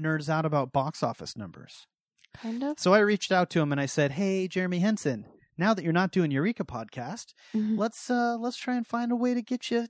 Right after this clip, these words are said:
Speaker 1: you know, I don't want, I don't want his, his, his pipes to get rusty."
Speaker 2: <laughs> Like,
Speaker 1: It sounded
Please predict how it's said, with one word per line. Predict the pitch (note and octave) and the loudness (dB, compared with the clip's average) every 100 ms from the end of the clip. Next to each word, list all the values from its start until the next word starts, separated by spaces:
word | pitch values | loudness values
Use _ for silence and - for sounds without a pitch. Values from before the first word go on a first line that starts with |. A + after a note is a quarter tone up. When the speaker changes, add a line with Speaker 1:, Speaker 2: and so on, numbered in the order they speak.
| _ _ - - - | _ _ -20 -14 -4
Speaker 1:
you | G#3 | -2
know, | F#3 A#3+ C4+ _ - | 0 -4 -10 _ -4
I | F#3 | 0
don't | G#3+ G#3+ | 2 0
want, | A3 G#3+ | -2 2
I | F3+ | 4
don't | G#3 A#3+ | 6 4
want | A#3+ G#3 | 2 0
his, | G#3+ - - D3 - _ E3+ | -2 -8 -20 -20 -20 _ -2
his, | F3+ D#3+ D3 | 0 0 -4
his | - D#3 C#3 C3 _ | -4 -4 -4 -10 _
pipes | - E3 D#3+ - | -4 -2 -2 -6
to | - D3 | -8 -6
get | C#3 | -6
rusty." | A#2+ B2 - - F2+ - _ - - | -4 -6 -8 -12 -16 -18 _ -20 -12
Speaker 2:
<laughs> | B3+ - D4+ D4 E4 D#4+ _ _ _ _ - - _ - - - E4 | -4 0 2 4 2 -2 _ _ _ _ -20 -20 _ -20 -18 0 6
Like, | C4 A3 | 6 4
Speaker 1:
It | |
sounded | F4 F#4 A#3 | 0 0 0